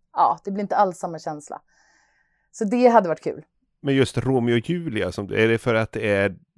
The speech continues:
Speaker 2: den mest klassiska av de klassiska pjäserna eller är det någon annan anledning?
Speaker 1: Nej, jag, alltså jag tycker bara att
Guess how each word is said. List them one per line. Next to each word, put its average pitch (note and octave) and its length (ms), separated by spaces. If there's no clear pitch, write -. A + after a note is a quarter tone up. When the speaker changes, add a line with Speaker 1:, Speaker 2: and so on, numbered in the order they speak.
Speaker 2:
den G2 260
mest F#2 240
klassiska G2+ 440
av F#2+ 80
de F#2 120
klassiska F#2+ 680
pjäserna A#2+ 460
eller A#2+ 200
är A#2 140
det G#2+ 60
någon A2+ 160
annan A#2 260
anledning? F2 680
Speaker 1:
Nej, A#3+ 300
jag, C#4 360
alltså A#3+ 200
jag C4 300
tycker D4 220
bara B3 220
att G#3 100